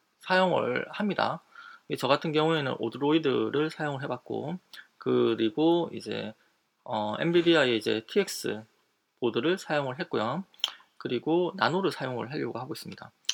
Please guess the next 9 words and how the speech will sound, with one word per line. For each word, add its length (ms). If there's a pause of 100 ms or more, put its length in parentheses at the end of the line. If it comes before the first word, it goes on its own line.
(280)
근데 260
이런 280
어떤 280
보드를 480
사용을 340
할 160
때 440 (400)
실제로 460
해봐야지 840